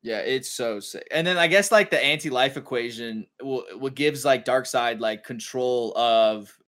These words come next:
like, every sentient life on planet. And apparently my little brother was saying that they kinda nerfed Darkseid, but, I mean, you kinda have to. Like, 'cause apparently Darkseid can literally do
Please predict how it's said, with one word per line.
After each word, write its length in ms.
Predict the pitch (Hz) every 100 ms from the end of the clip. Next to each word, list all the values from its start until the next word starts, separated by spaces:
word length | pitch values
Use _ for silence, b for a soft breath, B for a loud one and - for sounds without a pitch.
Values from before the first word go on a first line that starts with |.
| _ _ _ _
like, 200 | 123 120
every 300 | 131 143 139
sentient 580 | 139 - 131 113 127 104
life 360 | 107 104 95 -
on 400 | - 98 95 76 - _ _
planet. 300 | - 76 57 _ _ _ _ _ -
And 140 | 151
apparently 320 | 156 262 240
my 100 | 208
little 160 | 180 180
brother 240 | 170 165
was 140 | 151 151
saying 240 | 156 147
that 180 | 131 120
they 120 | 127
kinda 260 | 113 180 135
nerfed 400 | 120 131 135 -
Darkseid, 680 | 117 123 - 139 139 139 135
but, 140 | 117 _
I 60 | 127
mean, 120 | 120
you 80 | 113
kinda 240 | 127 110
have 360 | - 107 104 -
to. 300 | - 113 117 _ _ _ _
Like, 180 | 107 110
'cause 200 | 131 110
apparently 460 | 104 - 131 120 117
Darkseid 400 | 120 117 123 113
can 160 | 117 110
literally 300 | 127 120 110
do 320 | 113 107